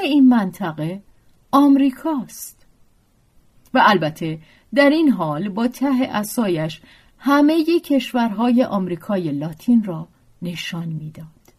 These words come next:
«انگلستان چطور، استاد؟» «نشنیدم.» «انگلستان؟»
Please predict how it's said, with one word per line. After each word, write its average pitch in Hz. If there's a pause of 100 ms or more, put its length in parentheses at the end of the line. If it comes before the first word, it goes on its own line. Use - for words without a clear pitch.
(1500)
«انگلستان 269
چطور، 185
استاد؟» 196 (1400)
«نشنیدم.» 170 (1120)
«انگلستان؟» 269